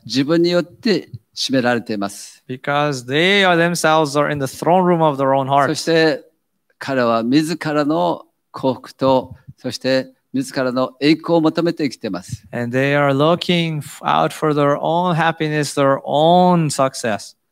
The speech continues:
Speaker 1: 私たちもそういう生き方を今までしてきました。
Speaker 2: We also try to live like this.
Speaker 1: いや、クリスチャンでも今なおそういう生き方をしている人がいる。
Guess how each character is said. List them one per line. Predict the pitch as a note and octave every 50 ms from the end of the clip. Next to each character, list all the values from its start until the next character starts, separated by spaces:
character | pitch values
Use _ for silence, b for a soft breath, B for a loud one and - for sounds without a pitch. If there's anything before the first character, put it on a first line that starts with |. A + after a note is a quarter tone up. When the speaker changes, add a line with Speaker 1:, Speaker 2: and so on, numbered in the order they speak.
| _ - - - _ _ _ _ _ _ _ _ _ _ _ -
Speaker 1:
私 | - - - G3 E3+
た | D#3+ E3
ち | D3+ - D#3
も | E3 D#3+
そ | D3 - F3
う | F3
い | E3+ E3
う | D3+ -
生 |
き | D3 -
方 | - C3 C3 - C3 B2
を | B2 -
今 | B2+ A2 A2+
ま | A#2 A2
で | A2+ A2
し | -
て | - -
き | - A2+ G#2
ま | G2 -
し | -
た。 | - - - - C3+
Speaker 2:
We | C#3 C#3 C#3+ C#3+ C#3+ C#3+ C#3+
also | C#3+ C3+ C#3 D3 D3 C#3+ - - C#3+ C#3 B2+
try | - C#3+ C#3 C#3
to | C#3 - C#3
live | C3+ D3 C#3+
like | C#3+ C3+ B2+ B2+ A#2+ A#2
this. | A2 G#2 - - - -
Speaker 1:
い |
や、 | D#3 D#3
ク | D#3 - E3
リ | G3+
ス | - -
チ | G3
ャ | F#3+
ン | F#3
で | E3 F#3
も | F3 F3 - - - _ _ _ _ _ _ _ _ _ -
今 | F3 D#3+ E3+ E3 D#3+
な | E3+ G3+ G#3
お | G3 F3+
そ | - - E3+
う | D#3+
い | D3
う |
生 | - - C3+
き | -
方 | C3+ B2
を |
し | A2+ -
て | -
い | B2 G2+
る |
人 | G2 - A#2+
が | G#2 G#2+ -
い | - -
る。 | B2 -